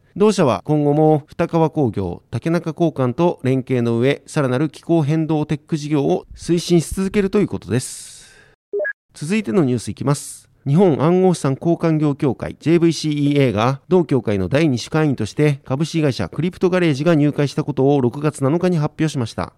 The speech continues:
ジェイブイシーイーエーの第二主会員は暗号資産交換業者への登録が申請中、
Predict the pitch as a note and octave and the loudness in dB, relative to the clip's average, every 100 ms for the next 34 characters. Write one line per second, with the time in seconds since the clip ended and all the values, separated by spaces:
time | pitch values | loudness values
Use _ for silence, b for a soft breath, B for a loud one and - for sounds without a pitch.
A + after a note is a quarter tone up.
0 | _ - G3+ G#3 G#3+ G3+ G3 G3 F#3 D3+ | _ 2 2 4 0 -2 -2 2 4 4
1 | D#3 C3 D3+ D3 A#2 - C3 A2 G#2+ C3 | 2 2 2 2 -2 -2 -2 0 0 0
2 | C3+ - B2+ C#3+ C#3+ C3+ D3+ C3+ D#3 E3 | 0 -2 -2 0 0 0 0 -2 -2 -2
3 | F3 E3 E3 C#3 C#3 C3+ B2+ A#2+ A2 A2 | 0 0 2 0 0 0 0 -2 -2 -2
4 | A#2 C3+ - F3+ F#3+ F3+ - D#3+ D3+ | 0 0 0 -2 0 0 0 -2 -2